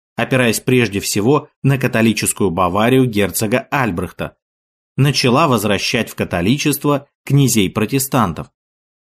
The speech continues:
Ясно, что для этого необходимо было предложить им такие же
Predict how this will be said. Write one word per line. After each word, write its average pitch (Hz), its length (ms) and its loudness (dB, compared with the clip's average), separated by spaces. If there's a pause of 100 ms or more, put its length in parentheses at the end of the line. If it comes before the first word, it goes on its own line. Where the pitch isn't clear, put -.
(360)
Ясно, 113 520 0
что - 180 -4
для 95 220 0
этого 117 300 0
необходимо 95 680 -2
было 127 380 2 (240)
предложить 123 720 2
им 151 140 -2
такие 120 600 -2
же 85 240 -4